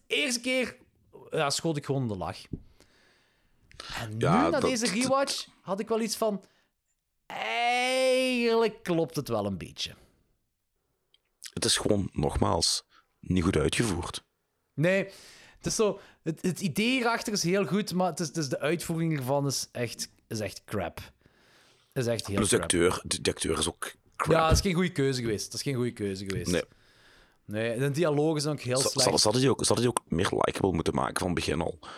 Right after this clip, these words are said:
Speaker 2: Want nogmaals, iets in mij zei van begin al van, "That's the guy."
Speaker 1: Ja. Ja, zwaar. En ook iets wat me stoorde in <laughs> de drie films eigenlijk, die we nu besproken hebben. Eh, in de e-, er is zo'n regel dat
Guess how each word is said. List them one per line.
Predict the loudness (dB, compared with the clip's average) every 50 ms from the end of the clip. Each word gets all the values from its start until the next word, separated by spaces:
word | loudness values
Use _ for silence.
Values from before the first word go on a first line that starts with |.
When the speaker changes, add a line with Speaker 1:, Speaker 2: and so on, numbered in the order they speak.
| -18 -20 -20 -20 _ _ _ _
Speaker 2:
Want | _ -4 -4 -4 -2
nogmaals, | -2 -2 0 2 2 2 2 2 2 0 -2 -4 _ _ _
iets | -2 0 0 2 2
in | 2 2
mij | 2 2 2 2 2 0 0
zei | 0 0 0 0
van | 0 0 -2 -2
begin | -2 -2 0 0
al | 0 0
van, | 0 -2 -4 -6 -8 -4
"That's | -2 -2 0 0 -2
the | -2 -2 -2
guy." | -2 -2 -2 -4 -4 -6 -8 -14 -20 _ _ _ _ _ _ _ _ _ -20 -20 _ _ _ _ _ _
Speaker 1:
Ja. | -12 -10 -8 -8 -8 -8 -10 -14 _ _ _ _ _ _ _ _ _ _ _ _ _ _ _ _
Ja, | -14 -10 -10 -8 -10 -10
zwaar. | -10 -8 -6 -6 -6 -6 -8 _ -20 -20 -20 -20 -20 -20 -20 -20 -20 -20 -20 -8 -6
En | -4 -2
ook | 0 0 0
iets | 0 0
wat | 0 0
me | 0
stoorde | 0 -2 -2 0 0 0 0 0 -2 -2
in | -2 0 -2 -2 -4 -6 -6
<laughs> | -4 -2 -2
de | -2 -2 -4
drie | -4 -4 -4 -4
films | -4 -2 -2 0 0 2 2 0
eigenlijk, | 0 0 0 0 -2 -2 -2
die | -2 0
we | 0
nu | 0 0
besproken | -2 -4 -6 -4 -4 -4 -4 -2 -2
hebben. | -2 -2 -2 -4 -6 -8 -12 -20 -20 -20 -20 -20 -20 -20 -20 -20 -20 _ _ _ _ _ _
Eh, | -4 -2 0 0 2 2 2 2 2 0 -2 -8 _
in | _ -2 -2
de | -2 -2 -2
e-, | -4 -6 -6 -8 -14 -14 -6 -2
er | 0 2
is | 2 2
zo'n | 2 0 0
regel | 0 0 2 2 2 2 2 0 0 -2 -2
dat | 0 0 0 -2 -4 -10